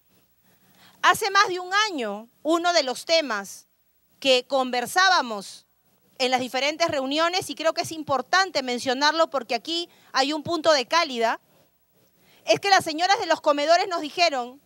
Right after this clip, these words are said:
que era importante trabajar de la mano, y es por eso que trabajamos con Cálida un convenio y tenemos un acuerdo para que a cada comedor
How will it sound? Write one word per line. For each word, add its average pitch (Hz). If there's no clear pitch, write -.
que 320
era 339
importante 339
trabajar 269
de 294
la 254
mano, 208
y 220
es 359
por 311
eso 208
que 254
trabajamos 269
con 262
Cálida 302
un 294
convenio 262
y 277
tenemos 349
un 359
acuerdo 349
para 262
que 247
a 240
cada 359
comedor 262